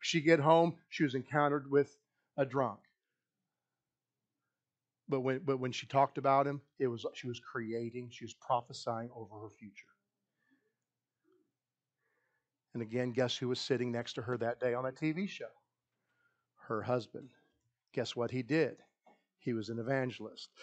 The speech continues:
He traveled up and down the country, uh, declaring, seeing miracles, all that kind of stuff. It's your choice to what you prophesy.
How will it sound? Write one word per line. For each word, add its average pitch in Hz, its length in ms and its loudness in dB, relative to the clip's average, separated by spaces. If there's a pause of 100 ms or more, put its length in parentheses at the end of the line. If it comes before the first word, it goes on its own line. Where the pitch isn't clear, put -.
(200)
He 156 100 -14
traveled 113 440 -2
up 117 180 0
and 120 80 -2
down 127 160 2
the 123 80 -2
country, 120 440 -2 (420)
uh, 117 260 -2 (460)
declaring, 123 500 0
seeing 123 260 -4
miracles, 120 460 -2
all 113 140 -2
that 120 180 -2
kind 117 100 -10
of 107 80 -18
stuff. - 220 -8 (4000)
It's - 140 -8
your 151 100 6
choice 160 320 0
to 185 100 -4
what - 220 -2
you 143 60 -4
prophesy. - 480 -4